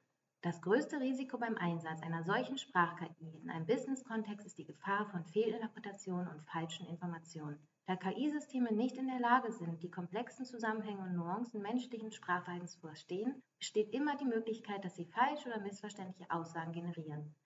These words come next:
Dies kann zu Verwirrung und Missverständnissen führen und im schlimmsten Fall sogar zu Schäden für das Unternehmen und dessen Reputation.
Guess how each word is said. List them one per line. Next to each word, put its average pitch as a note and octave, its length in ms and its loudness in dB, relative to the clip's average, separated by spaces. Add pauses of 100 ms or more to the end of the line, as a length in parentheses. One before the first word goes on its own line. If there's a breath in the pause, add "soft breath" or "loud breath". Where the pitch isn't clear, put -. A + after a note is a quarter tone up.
(180)
Dies D#4+ 220 0
kann B3 160 2
zu A#3 80 -4
Verwirrung D#3+ 540 -4
und G3+ 100 -2
Missverständnissen F3 800 -6
führen E3 180 -8
und E3 80 -6
im E3 100 -4
schlimmsten C4 460 -2
Fall A3 220 0
sogar F#3 240 -2
zu F3 100 -12
Schäden A#3 400 2
für A#3 80 -4
das - 160 -6
Unternehmen D#3 460 -6
und F#3 160 -6
dessen F#3 180 -8
Reputation. E3 720 -8